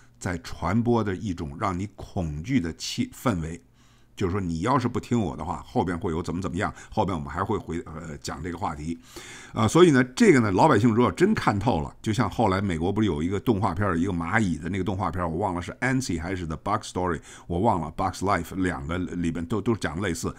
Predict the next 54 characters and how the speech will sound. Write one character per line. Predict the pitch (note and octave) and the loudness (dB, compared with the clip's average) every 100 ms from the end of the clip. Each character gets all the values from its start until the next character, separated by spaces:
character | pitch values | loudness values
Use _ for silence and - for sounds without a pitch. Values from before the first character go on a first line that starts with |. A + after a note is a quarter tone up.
| - - | -14 -18
就 | - A#2+ | 2 2
是 | C3 | 4
最 | A#3+ G3 | 2 4
小 | - - D2 | 4 2 0
的 | D#2+ | 0
那 | C#3+ | 2
个 | A2 | 2
蚂 | F2 A2 A#2 | 0 2 2
蚁， | D#2 D#2 | 0 -4
如 | F2 C3 | 2 4
果 | B2+ | 4
大 | - | 0
家 | F#2 F#2 | -4 -6
团 | - F#2 | -2 0
结 | C3 | 2
起 | A2 - | 0 -4
来， | C#2+ E2+ | -8 -6
会 | - F2 | -2 -2
使 | - | -4
那 | D2 E2 | -8 -8
个 | F2 | -6
最 | G#2 | -6
大 | F#2 - D#2+ | -4 -2 0
的 | F#2 | 0
那 | F#2 D#2+ | -2 -4
个， | D#2+ - - - - | -6 -10 -20 -16 -8
呃， | F2 D2+ D#2 E2 D#2+ D#2+ - | -6 -6 -6 -8 -10 -12 -6
欺 | - C3+ | 6 6
负 | A2+ | 6
他 | F#2+ G2+ | 2 0
们 | |
的 | G2 | -2
那 | F#2 | -4
个， | E2+ F2 - | -4 -8 -8
那 | F#2+ | -8
个 | F2 | -8
大， | F2 - F#2 - - | -2 -2 -2 -8 -8
大 | - - | -6 0
蟑 | B2+ B2+ F#2+ | 4 4 4
螂 | F#2 F#2+ | 0 -2
或 | G2+ F#2+ | -4 -4
者 | |
那 | E2+ | -4
个 | F#2+ | -4
大 | - G2+ | -4 -2
蚂 | A#2 F2 | -2 -2
蚱， | E2+ - - - | -4 -6 -14 -18
实 | - - | -10 -4
际 | F#2 | -2
上 | F#2 | -2
是 | E2 | -4
恐 | - D#2 | -6 -6
惧 | D#2 F2+ | -4 -4
的。 | - | -4